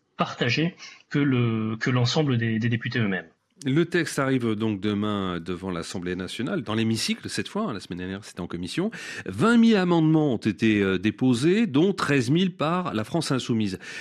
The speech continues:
Speaker 2: Le porte-parole du gouvernement, Olivier Véran, critique cela. Il appelle ça une obstruction bête et méchante de la nup, euh, rejoint par la présidente de l'Assemblée, Yaël Braun-Pivet, pour qui la démocratie parlementaire n'est pas un jeu.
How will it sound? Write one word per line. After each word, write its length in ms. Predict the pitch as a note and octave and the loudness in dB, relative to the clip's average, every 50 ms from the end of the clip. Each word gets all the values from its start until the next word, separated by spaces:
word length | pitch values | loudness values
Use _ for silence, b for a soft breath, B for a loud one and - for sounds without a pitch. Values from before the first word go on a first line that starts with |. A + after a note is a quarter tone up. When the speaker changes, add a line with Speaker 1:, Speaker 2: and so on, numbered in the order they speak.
| B B B | B B B
Speaker 2:
Le 160 | - D3 E3 | 2 4 4
porte-parole 500 | E3+ - F3+ D#3 - - E3 D3+ D#3 C#3+ | 2 0 -4 -4 -4 -2 0 0 2 2
du 80 | C3 | 2
gouvernement, 580 | B2+ B2+ A#2+ B2+ A#2+ A#2+ B2 B2 B2 A#2 A2 - - | 2 2 2 2 2 2 2 2 2 0 0 -2 -2
Olivier 400 | - B2+ B2+ B2 A#2 A2+ A#2 G#2 | 0 0 2 2 2 2 2 2
Véran, 400 | A2+ A2+ G#2+ A2 G#2+ G#2 F#2+ - | 2 2 2 0 0 0 -2 -2
critique 540 | - - - C#3 - - - B2 - - - | -2 -2 -2 -2 -2 -2 -6 -6 -6 -6 -6
cela. 500 | - - - C#3 D3 E3+ G3 A3+ A#3+ A3 | -4 -2 0 2 2 2 0 0 0 0
Il 640 | E3+ A#2 G2+ G2 F#2+ F2 - C#2+ C2 C#2+ - - F2+ | -2 -2 -4 -4 -6 -8 -10 -12 -12 -12 -12 -10 -10
appelle 280 | F2+ - - G#2 G2 - | -10 -6 -6 -6 -6 -2
ça 140 | - C3+ A#2+ | -2 -2 0
une 120 | G2+ G#2 | 0 -2
obstruction 480 | G#2 - - - A#2+ G#2+ - - C3 G#2+ | -2 -4 -6 -6 -6 -6 -4 -2 -2 0
bête 240 | G2 A#2 A#2 - | 0 -2 -2 -2
et 60 | A2+ G2+ | 0 0
méchante 540 | A2 B2+ B2+ - - F3+ G#3+ A#3+ A#3 - | 0 0 0 0 -2 -2 -2 -2 -4 -4
de 120 | G#2+ G2 F#2+ | -4 -2 -2
la 160 | F2+ F2+ F2+ | -2 -2 -2
nup, 300 | G#2 E3 A#3 A#3 - - B B B B B B B B - - | 0 0 0 -2 -4 -8 B B B B B B B B -4 -2
euh, 120 | F#2+ F#2 | -2 -2
rejoint 560 | F2+ E2+ G2 G#2 G#2+ G2 F#2+ A2 A2+ A2 G#2 | -2 -2 -2 -2 -2 -2 0 0 0 0 -2
par 200 | - - F#2 E2+ | -2 -4 -6 -6
la 100 | F2+ F2 | -6 -6
présidente 460 | - - G#2+ G#2+ G2+ G2+ A2+ A2+ G2 | -6 -4 -4 -4 -2 -2 -2 -2 -2
de 80 | G2 G2+ | -2 -2
l'Assemblée, 440 | G#2+ G#2 - - A2+ G2+ G#2 G#2 G2+ | -2 -2 -4 -4 -4 -2 0 0 0
Yaël 380 | G2 G#2 G#2+ A2+ A2+ G#2 G2 | 2 0 0 0 0 -2 -2
Braun-Pivet, 640 | F2 F2 F#2+ F#2+ F#2+ - - D3+ D#3 C#3+ F3+ F3 F3+ F3+ | -2 -4 -4 -4 -4 -2 -2 0 2 4 4 4 4 2
pour 220 | F3+ - G3 - | 0 -4 -8 -4
qui 120 | - B3 | -2 0
la 100 | A#3 G3 | 0 0
démocratie 640 | E3+ F#3+ D3 E3 F3+ F3+ E3+ - - D#3+ - - E3 | 2 2 2 4 4 2 2 0 -4 -4 -4 -4 -4
parlementaire 560 | - D#3 D3+ D3+ D3 D3+ C#3 - D#3 D3+ C#3+ | -2 -2 0 0 0 -2 -2 -2 -2 0 0
n'est 100 | C3+ A#2 | 0 -2
pas 300 | - - G#2+ G2+ G2+ A2 | -2 -2 -4 -2 0 0
un 100 | A#2+ B2 | 0 0
jeu. 300 | B2+ B2 C#3+ E3+ G3 A3 | 0 2 2 2 2 2